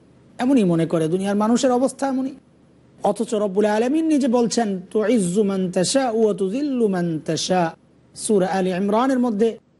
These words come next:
তিনি ইরশাদ করছেন, সম্মান তিনি যাকে চান তাকে দেন, অসম্মানিত তিনি তাকেই করেন যাকে চান। এটার ক্ষমতা আল্লাহর কাছে, সমস্ত দায়িত্ব আল্লাহর। অন্য কারো ক্ষমতা নাই কাউকে সম্মান দেওয়ার,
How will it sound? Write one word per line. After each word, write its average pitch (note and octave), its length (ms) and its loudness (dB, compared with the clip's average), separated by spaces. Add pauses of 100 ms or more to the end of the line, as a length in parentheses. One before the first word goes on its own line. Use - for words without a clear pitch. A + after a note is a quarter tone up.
(100)
তিনি G3+ 140 -8
ইরশাদ G3 420 -2
করছেন, F3 420 -6 (460)
সম্মান F3+ 640 0
তিনি G3+ 440 2
যাকে F3 280 0
চান E3+ 300 -2
তাকে E3 280 -2
দেন, D#3 320 -2 (760)
অসম্মানিত F3 760 2
তিনি E3 320 -2
তাকেই E3 440 0
করেন D#3+ 420 0
যাকে D#3 280 -2
চান। D3 320 -4 (720)
এটার G#3 300 -4
ক্ষমতা G#3+ 380 -4
আল্লাহর G#3+ 400 2
কাছে, E3 440 -4 (800)
সমস্ত G#3+ 760 -2
দায়িত্ব F#3 460 -2
আল্লাহর। E3 440 2 (540)
অন্য F3+ 400 -2 (240)
কারো C#4 220 2
ক্ষমতা F#3 420 -8
নাই E3+ 200 -4
কাউকে F3 360 -8
সম্মান E3+ 540 -4
দেওয়ার, D#3+ 280 -2